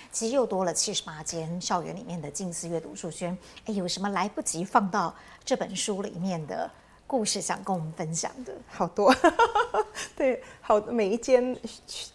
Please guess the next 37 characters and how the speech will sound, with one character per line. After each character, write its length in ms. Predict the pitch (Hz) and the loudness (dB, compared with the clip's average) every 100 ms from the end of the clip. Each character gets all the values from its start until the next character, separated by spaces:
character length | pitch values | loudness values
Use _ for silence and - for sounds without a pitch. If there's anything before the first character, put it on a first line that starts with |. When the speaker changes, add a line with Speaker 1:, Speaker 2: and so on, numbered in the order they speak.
| - | -8
Speaker 2:
去 180 | - | -2
到 140 | 247 220 | 2 2
的 80 | 175 | 0
学 200 | - 165 | -2 -4
校 140 | 214 | -2
真 180 | 202 233 | 0 2
的 80 | 226 | 2
就 120 | 220 | 0
是 240 | 214 202 - | 0 -2 0
另 160 | 220 226 | 0 0
外 100 | 180 | -2
一 40 | |
个 80 | 170 | -4
故 220 | - 190 | -4 -4
事， 140 | - | -4
因 60 | 202 | -4
为 80 | 220 | -4
它 120 | 233 | -6
组 220 | - 170 | -4 -4
成 220 | - 156 | -2 -4
的 80 | 170 | -2
人 260 | 180 160 170 | -2 -2 -4
员 120 | 165 - | -10 -10
不 80 | - | -12
同。 180 | - - - - - | -12 -16 -16 -16 -10
Speaker 1:
嗯。 160 | 170 - - | -10 -10 -6
Speaker 2:
我 80 | 214 | -4
记 160 | 240 | 0
得 100 | 262 | 0
很 140 | 233 - | 0 0
印 100 | 220 | -2
象 160 | 220 202 | -2 -6
深 240 | - 190 | -4 -4
刻， 140 | 190 170 | -2 -2
就 80 | |
是 160 | 175 170 | -2 -4
说， 400 | 170 175 170 175 | -4 -4 -2 -6